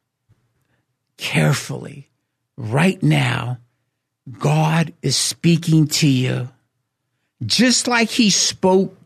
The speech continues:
to this woman. Go and sin no more. The only one that can wipe away your sin is Jesus.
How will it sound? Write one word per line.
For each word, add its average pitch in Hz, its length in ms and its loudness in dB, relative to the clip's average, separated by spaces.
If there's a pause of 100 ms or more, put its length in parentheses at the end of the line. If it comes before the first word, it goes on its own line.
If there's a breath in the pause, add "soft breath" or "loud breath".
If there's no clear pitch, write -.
to 180 200 4
this 151 360 0
woman. 131 460 0 (1200)
Go 180 480 2 (640)
and 143 160 2
sin 156 500 2
no 147 160 4
more. 120 440 0 (1200)
The 160 360 0
only 233 380 6
one 202 220 6
that 170 180 2
can 147 300 4
wipe 185 340 0
away 175 260 4
your 151 200 2
sin 175 460 0
is 131 260 0
Jesus. 131 720 0